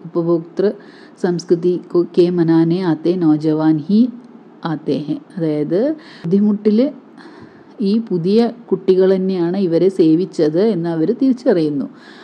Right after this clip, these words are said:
"ആജ് ഭി സേവ നിരന്ത് മാനവ് മൗജൂദ് ഹെ." ഇന്നും സേവയിൽ വിശ്വസിക്കുന്ന മനുഷ്യൻ ജീവിച്ചിരിക്കുന്നുണ്ട് ഇവരിൽ എന്നാണ് ലേഖിക തിരിച്ചറിയുന്നത്.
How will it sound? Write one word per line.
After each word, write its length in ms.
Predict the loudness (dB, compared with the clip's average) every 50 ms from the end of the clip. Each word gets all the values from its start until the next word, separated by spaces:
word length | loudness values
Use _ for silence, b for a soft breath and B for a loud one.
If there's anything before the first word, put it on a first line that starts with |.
| B B -6
"ആജ് 280 | -4 -4 -4 -4 -6 -2
ഭി 180 | 0 0 0
സേവ 440 | 2 4 4 4 4 4 2 2 2 0 0 -2 -4 -4 -4
നിരന്ത് 720 | -2 -2 0 0 0 0 0 -2 -2 -2 0 0 0 0 -2
മാനവ് 560 | -4 -2 0 2 2 2 2 2 0 0 0
മൗജൂദ് 640 | 2 2 2 0 0 -2 -2 0 0 0 0 0 -2
ഹെ." 100 | -4 -4
ഇന്നും 680 | -4 -2 -2 -2 -2 -2 -2 -2 -2 -2 -2 -2 -4 B B B B B B B 2
സേവയിൽ 360 | 2 4 4 4 4 6 6 4
വിശ്വസിക്കുന്ന 1040 | 4 4 2 -4 -4 -4 -6 -8 -4 -4 -2 -2 0 2 6 6 6 6 4 0 -14 -20 -20 -14 -6 -2
മനുഷ്യൻ 460 | -2 -2 -2 -2 -4 -4 -4 -4 -4 -4 -8 -10 -4
ജീവിച്ചിരിക്കുന്നുണ്ട് 960 | 0 0 2 2 0 0 0 0 0 0 0 -2 -2 0 0 0 0 2 2
ഇവരിൽ 460 | 2 2 4 2 2 2 0 -2 -2 -4 -6
എന്നാണ് 600 | -4 -4 -2 0 0 0 0 0 2 2 2 2
ലേഖിക 280 | 2 0 -2 -4 -4
തിരിച്ചറിയുന്നത്. 760 | -2 0 -2 0 2 2 2 2 2 0 -2 -4 -4 -6 -10